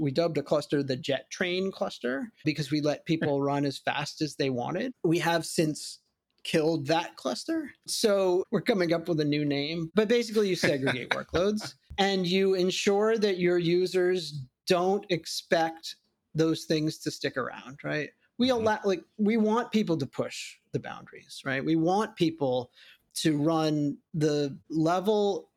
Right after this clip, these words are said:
Speaker 1: of scale they need to do their jobs. So it's my job to make sure they don't notice when something falls over. We segregate and we make it so that if you have to try again, it, it's as quick as possible.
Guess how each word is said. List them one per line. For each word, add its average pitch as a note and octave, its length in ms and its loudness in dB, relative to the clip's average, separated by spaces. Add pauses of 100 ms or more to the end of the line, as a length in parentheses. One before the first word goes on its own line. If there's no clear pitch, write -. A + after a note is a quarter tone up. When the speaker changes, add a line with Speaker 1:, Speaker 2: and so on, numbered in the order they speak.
(220)
Speaker 1:
of D3+ 420 2
scale G3+ 640 2
they E3 280 2
need D3 520 -2 (260)
to E3 120 4
do D3+ 240 0
their E3+ 200 2
jobs. F#3+ 580 -4 (200)
So D#3 120 -2
it's D3 120 -2
my G3+ 280 4
job D#3 440 0
to E3 80 0
make D#3+ 220 0
sure D#3+ 260 2
they D#3 200 0
don't F#3+ 220 2
notice E3 540 0
when D#3 140 0
something D3 320 0
falls C#3 320 0
over. C#3 380 -2 (120)
We G3 120 4
segregate E3 840 2
and D3+ 120 2
we D3+ 100 2
make D3 280 0
it D3+ 180 0
so D3+ 200 0
that C#3 280 0
if - 140 -8
you D3+ 80 2
have D3+ 160 0
to C#3+ 80 -8
try D3 280 2
again, G#3 420 2
it, E3+ 140 0 (180)
it's - 220 -2
as D#3 120 0
quick D#3 240 0
as C#3 80 -2
possible. - 600 -6